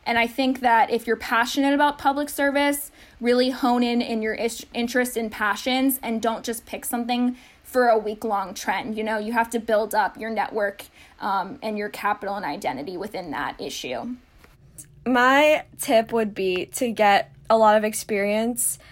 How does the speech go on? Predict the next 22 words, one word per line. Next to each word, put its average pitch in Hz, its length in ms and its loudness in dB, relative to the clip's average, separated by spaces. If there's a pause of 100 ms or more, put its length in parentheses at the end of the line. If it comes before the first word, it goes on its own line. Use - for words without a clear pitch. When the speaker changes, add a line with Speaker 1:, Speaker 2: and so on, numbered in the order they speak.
(280)
Speaker 2:
under 240 220 2
your 269 140 4
belt 214 220 6
would 220 120 2
be 240 200 -2
to 233 200 2
apply 214 460 4
for 254 160 -2
anything 233 480 0
and 233 80 -2
everything. 226 600 -2
Even 240 400 0
if 247 180 0
you 233 100 -2
think 208 380 -4
you 214 80 -4
won't 214 240 0
get 190 160 2
it, 208 160 4
you 208 100 -2
never 202 340 0
know. 190 480 0